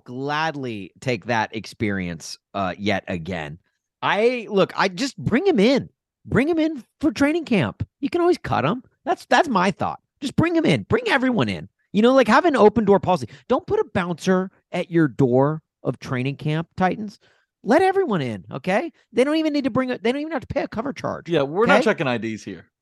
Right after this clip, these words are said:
Speaker 1: No.
Speaker 2: Okay?
Speaker 1: No. Just,
Speaker 2: Man,
Speaker 1: just
Speaker 2: it's
Speaker 1: buy
Speaker 2: just,
Speaker 1: it.
Speaker 2: just walk on through, walk up to the bar.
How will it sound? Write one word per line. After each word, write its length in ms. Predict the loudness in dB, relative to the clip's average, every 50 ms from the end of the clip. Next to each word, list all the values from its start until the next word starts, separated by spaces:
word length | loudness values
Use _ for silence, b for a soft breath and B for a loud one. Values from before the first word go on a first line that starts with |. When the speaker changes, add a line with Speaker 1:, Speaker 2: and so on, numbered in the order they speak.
| _ _ _ _ _ _
Speaker 1:
No. 120 | -8 -8 -6 -2 0
Speaker 2:
Okay? 200 | 0 0 0 -4 _ _ _ _ _ -20 -20 -20 -20 _ _ -4
Speaker 1:
No. 400 | -2 0 2 2 2 2 0 -2 _ -6
Just, 200 | -6 -6 -4 -4
Speaker 2:
Man, 240 | -2 0 2 2 2
Speaker 1:
just 40 | 2
Speaker 2:
it's 100 | 0 -2
Speaker 1:
buy 200 | -4 -2 -2 0 -2
Speaker 2:
just, 140 | -2 -4
Speaker 1:
it. 140 | -6 -12 -20
Speaker 2:
just 180 | -18 -18 -14 -8
walk 240 | -2 -2 -2 -2 -2
on 180 | -6 -8 -8
through, 300 | -8 -6 -4 -4 -2 -4
walk 360 | -4 -6 -2 0 0 0 0
up 100 | -2 -4
to 80 | -4 -6
the 100 | -4 0
bar. 360 | 0 2 4 6 6 4 4